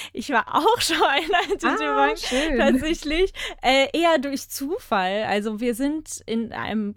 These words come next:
Speaker 1: sehr kalten Wintertag, ich weiß gar nicht, wann das war, es muss so zweitausendvierzehn, zweitausendfünfzehn gewesen sein. Da war es unfassbar kalt und, äh,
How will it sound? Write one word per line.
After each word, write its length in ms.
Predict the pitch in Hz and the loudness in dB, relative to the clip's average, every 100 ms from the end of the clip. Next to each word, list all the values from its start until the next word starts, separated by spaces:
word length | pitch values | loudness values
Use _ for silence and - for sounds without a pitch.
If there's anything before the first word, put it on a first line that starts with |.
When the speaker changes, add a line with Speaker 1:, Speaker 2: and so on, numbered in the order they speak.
| _ | _
Speaker 1:
sehr 280 | 202 - 240 | -12 -2 -2
kalten 520 | - - 269 285 262 | -2 -2 0 0 -2
Wintertag, 840 | 247 269 233 185 180 190 202 254 - | -2 -4 -4 -6 -4 -2 0 -2 -6
ich 220 | - - | -14 -14
weiß 180 | 208 - | -16 -10
gar 160 | - | -8
nicht, 160 | 190 - | -8 -6
wann 180 | 196 247 | -4 -2
das 220 | - 185 | -4 -8
war, 240 | 165 175 | -8 -8
es 140 | 190 - | -8 -6
muss 140 | 220 | -6
so 80 | 220 | -8
zweitausendvierzehn, 1080 | - 214 208 233 220 208 - 233 294 - 240 | -8 -6 -6 -6 -10 -10 -8 -8 -6 -6 -6
zweitausendfünfzehn 840 | 226 233 220 208 226 262 - 185 | -6 -4 -4 -2 -2 -4 -4 -4
gewesen 400 | 180 180 180 185 | -4 -8 -10 -10
sein. 400 | - - 190 214 - - | -6 -6 -4 -6 -8 -10
Da 120 | - 214 | -4 0
war 120 | 247 | 0
es 100 | - | -2
unfassbar 720 | - 339 415 - 330 - 302 | -6 -4 -4 -6 -10 -4 -6
kalt 640 | - 302 294 254 311 359 - - - - | -4 -4 -2 -2 -2 -6 -12 -18 -18 -10
und, 540 | - 240 247 240 233 - | 0 2 2 0 -2 -4
äh, 320 | 240 226 220 | 0 0 -2